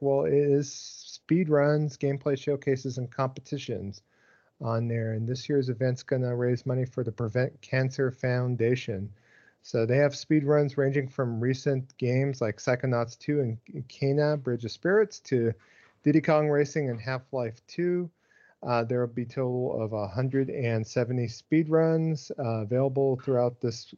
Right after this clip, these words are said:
upcoming week. Highlights include a fifty-five minute run of Fallout New Vegas, a blindfolded run of Sekiro,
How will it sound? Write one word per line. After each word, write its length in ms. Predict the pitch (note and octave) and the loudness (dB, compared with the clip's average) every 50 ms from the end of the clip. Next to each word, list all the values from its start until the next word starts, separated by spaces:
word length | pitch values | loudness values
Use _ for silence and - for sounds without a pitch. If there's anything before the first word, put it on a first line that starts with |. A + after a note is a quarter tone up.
| - | -8
upcoming 540 | C#3 B2+ - - - C#3 C3 B2+ A#2+ A#2 A2+ | -8 -8 -8 -2 0 0 0 0 -2 -2 0
week. 340 | A#2+ C#3 D#3 D#3+ - - - | 0 2 2 0 -2 -6 -14
Highlights 460 | - - C3+ C#3 C#3+ C#3 C#3 C#3 - | -2 0 2 4 4 4 2 0 -2
include 400 | C#3 C3 B2+ - - C#3 C3+ C#3 | -6 -6 -6 -4 -4 -4 -2 -2
a 140 | E3 C#3 A2+ | -2 -4 -6
fifty-five 580 | A2 - D3 C3+ - C3+ C3 - C#3 C3+ C3 A#2+ | -4 -4 -6 -4 -4 -8 -2 0 0 0 0 0
minute 260 | B2 B2+ C3 B2+ - - | -2 -2 -2 -2 -4 -4
run 160 | A#2+ A#2+ B2 | 0 2 2
of 140 | C3 A#2+ A#2+ | 2 0 0
Fallout 420 | - B2+ B2+ B2+ B2+ B2+ B2+ - - | 0 2 2 4 4 2 0 -2 -4
New 160 | C3 A#2+ A2 | -6 -6 -2
Vegas, 560 | G#2+ C3+ C#3+ D#3 D3+ E3 D#3+ D3+ - - - _ _ _ _ _ _ _ _ _ _ - | 2 4 4 4 4 4 2 2 0 -6 -20 _ _ _ _ _ _ _ _ _ _ -2
a 140 | - C#3 B2+ | 2 2 2
blindfolded 840 | A#2+ A2 C3+ B2+ B2+ D3 E3 F#3+ F#3+ - - - C#3+ C3+ B2+ B2+ A2+ | 2 2 2 4 4 4 4 2 2 0 0 -2 0 0 0 -2 -2
run 220 | A2+ B2 B2 B2 | 0 0 0 0
of 100 | B2 A#2 | 0 -4
Sekiro, 800 | - - C3+ B2+ - - D#3 D#3+ D3+ B2 A#2 A2+ A#2 C#3+ C3+ | -4 -6 -8 -8 -2 2 4 6 6 6 6 4 4 2 -2